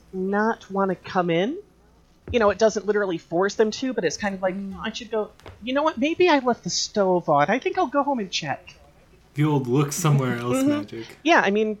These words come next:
Speaker 1: the more subtle magic I could see as being, but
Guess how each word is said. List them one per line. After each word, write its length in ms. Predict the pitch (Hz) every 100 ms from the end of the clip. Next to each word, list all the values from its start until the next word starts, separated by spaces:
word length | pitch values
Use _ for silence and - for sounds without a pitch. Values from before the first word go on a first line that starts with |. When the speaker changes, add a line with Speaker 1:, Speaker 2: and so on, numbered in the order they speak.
| _
Speaker 1:
the 180 | 196 226
more 180 | 233 226
subtle 300 | - 202 208
magic 400 | 196 196 214 208
I 80 | 175
could 160 | 190
see 400 | - - 190 185
as 100 | 165
being, 380 | - 180 170 170 - - _ - _ _
but 360 | 175 170 -